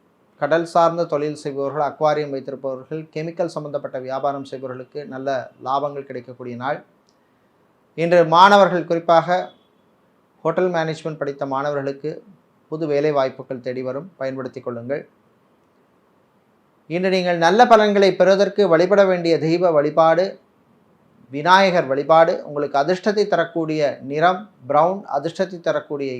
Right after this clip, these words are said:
எண் நான்கு. வியாழ பகவானை ராசி அதிபதியாக கொண்ட மீன ராசி அன்பர்களே, வெற்றிகளை தரக்கூடிய நாள். எதிர்பாராத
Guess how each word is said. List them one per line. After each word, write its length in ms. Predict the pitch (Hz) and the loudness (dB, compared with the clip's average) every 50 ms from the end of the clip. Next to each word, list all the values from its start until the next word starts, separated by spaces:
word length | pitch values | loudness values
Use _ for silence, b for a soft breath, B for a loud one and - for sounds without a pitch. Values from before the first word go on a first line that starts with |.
| 120 135 143 | -4 -4 -4
எண் 100 | 160 175 185 190 _ _ _ - 117 113 113 | -4 -6 -10 -16 _ _ _ -20 -16 -10 -6
நான்கு. 400 | 120 127 139 147 139 123 120 107 - _ _ _ _ _ _ _ _ _ _ _ _ _ _ _ _ _ _ _ _ _ _ _ _ _ _ _ _ _ _ _ _ _ _ _ _ _ _ _ _ _ _ _ _ _ _ _ _ _ _ _ _ _ _ _ _ _ _ - | -6 -6 -6 -6 -8 -12 -14 -16 -18 _ _ _ _ _ _ _ _ _ _ _ _ _ _ _ _ _ _ _ _ _ _ _ _ _ _ _ _ _ _ _ _ _ _ _ _ _ _ _ _ _ _ _ _ _ _ _ _ _ _ _ _ _ _ _ _ _ _ 6
வியாழ 220 | 160 170 185 214 240 220 | 10 12 12 12 12 10
பகவானை 460 | 233 208 214 208 208 202 202 202 208 214 214 185 | 10 8 8 8 8 8 8 6 6 4 6 6
ராசி 320 | 170 170 190 190 - - 208 190 170 | 8 8 6 6 4 2 4 4 4
அதிபதியாக 720 | 160 175 175 175 175 175 170 175 175 170 165 160 180 185 185 - | 4 2 2 0 0 0 4 4 6 6 6 4 0 -2 -2 -2
கொண்ட 240 | 160 156 160 156 165 175 175 165 - - _ _ _ - 131 143 | -2 -2 0 2 2 4 2 2 -2 -8 _ _ _ -14 -10 -6
மீன 320 | 156 170 185 190 185 180 165 151 | -4 -4 -2 -2 0 2 2 2
ராசி 300 | 147 147 147 - - 151 - - | 2 2 0 -4 -8 -10 -8 -8
அன்பர்களே, 480 | 135 139 135 135 127 135 135 143 156 175 - - _ _ _ _ _ _ _ _ _ _ _ _ _ _ _ _ _ _ _ _ _ - | -8 -6 -6 -6 -4 -4 -4 -4 -4 -6 -8 -12 _ _ _ _ _ _ _ _ _ _ _ _ _ _ _ _ _ _ _ _ _ -8
வெற்றிகளை 540 | 131 147 147 147 180 175 165 175 175 175 170 - - - _ _ _ _ _ _ _ - | -6 -6 -4 -2 -2 0 2 2 2 2 0 -4 -10 -16 _ _ _ _ _ _ _ -8
தரக்கூடிய 480 | 139 139 139 - - 147 139 139 139 131 135 | -6 -6 -6 -6 -8 -6 -4 -4 -4 -4 -2
நாள். 180 | 139 160 180 190 - _ _ _ _ _ _ _ _ _ _ _ _ _ _ _ _ _ _ _ _ _ _ _ _ _ _ _ _ _ _ _ - | -2 -2 -2 -4 -6 _ _ _ _ _ _ _ _ _ _ _ _ _ _ _ _ _ _ _ _ _ _ _ _ _ _ _ _ _ _ _ -6
எதிர்பாராத 840 | 147 151 185 185 185 190 185 190 185 190 185 185 180 185 185 185 | 0 2 2 4 6 8 10 10 10 12 10 10 10 8 6 6